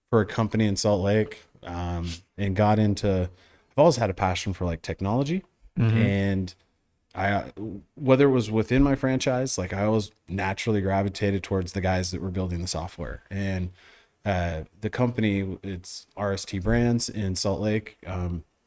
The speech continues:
Speaker 1: I started off in sales, moved into, like, the e-com side, worked with the developers, building the site, running the site, maintaining the site, driving traffic to the site. Um, and so, yeah, e-commerce became kind of, like,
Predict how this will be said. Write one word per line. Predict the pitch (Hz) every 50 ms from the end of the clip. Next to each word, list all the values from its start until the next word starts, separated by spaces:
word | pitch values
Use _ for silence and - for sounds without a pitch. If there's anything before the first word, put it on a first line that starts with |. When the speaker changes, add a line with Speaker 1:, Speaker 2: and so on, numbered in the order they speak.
| _ _ _ _ _ - - _ -
Speaker 1:
I | - 98 101 98 98 95
started | - - - 123 117 117
off | 113 110 110 -
in | - 104
sales, | 95 - 110 110 113 113 110 98
moved | 98 101 104 98 98
into, | 104 98 - 104
like, | 101 98 -
the | - 85
e-com | 98 101 - - 104 98 98
side, | 95 - 101 98 95 95 95 95 95 95 92 - - _ _ _ _ _ _ _ -
worked | 101 107 107 104 - -
with | 110 -
the | - 101
developers, | 98 95 98 98 98 98 - 101 92 87
building | - 101 98 101 101 101 101
the | 101
site, | 95 - - 101 95 95 92 -
running | 85 92 92 95 98 98
the | 95 92
site, | - - - 92 92 92 92 90 90 - - - - -
maintaining | 90 87 85 82 - - 104 101 104 101
the | 98 92
site, | - - 98 95 95 95 92 92 92 - - - - - _ _ _ _
driving | - - 90 87 85 87
traffic | 82 - 92 87 90 - 98 90
to | - 101
the | 92 92
site. | - - 92 90 90 90 87 - _ - - - _ _ _ _ _ _ _ _ -
Um, | 104 101 98 92 90 90 87 85 87 78
and | 98 95
so, | - - 104 95 95
yeah, | 101 113 107 87 87 - - - -
e-commerce | 127 135 127 - 127 117 113 110 101 -
became | - 107 95 - 110 101 98
kind | 95 - 110 104 98
of, | 92
like, | 92 90 87 90 90 - - -